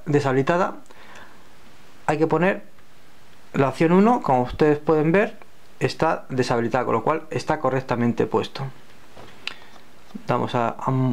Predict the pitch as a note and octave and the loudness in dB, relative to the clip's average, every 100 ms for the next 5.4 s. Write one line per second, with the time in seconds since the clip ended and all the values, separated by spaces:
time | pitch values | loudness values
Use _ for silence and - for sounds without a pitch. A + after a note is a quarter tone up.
0 | - C3 C3 B2+ B2+ B2+ B2+ C3+ D3 F3+ | 0 2 4 4 4 4 2 2 2 2
1 | D4+ F#4+ - - - G3 - D#3 F#3 C#3 | 0 -2 0 4 4 4 4 4 4 2
2 | - F#3 G#3+ - - - - - - - | 4 4 4 0 -8 -14 -14 -14 -12 -10
3 | - - - C#3 C3 F#3 F#3+ D3+ F#3 G#3 | -10 -4 0 2 4 6 6 6 2 2
4 | - - F#3 F#3+ A3+ E4 - B2+ B2 A#2+ | -4 2 4 6 4 0 0 2 2 2
5 | A#2+ - - | 0 0 2